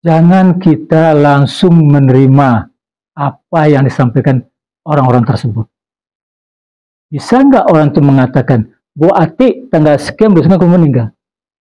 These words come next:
Kalau ada itu mengatakan itu, wajib belajar sama dia.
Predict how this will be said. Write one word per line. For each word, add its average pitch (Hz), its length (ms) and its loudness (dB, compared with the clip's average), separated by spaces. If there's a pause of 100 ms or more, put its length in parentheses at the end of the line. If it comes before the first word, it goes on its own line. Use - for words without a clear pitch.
(520)
Kalau 135 160 -2
ada 156 240 0
itu 185 160 -4
mengatakan 151 560 0
itu, 185 400 0 (240)
wajib 139 240 -2
belajar 127 240 0
sama 113 240 0
dia. 95 240 -10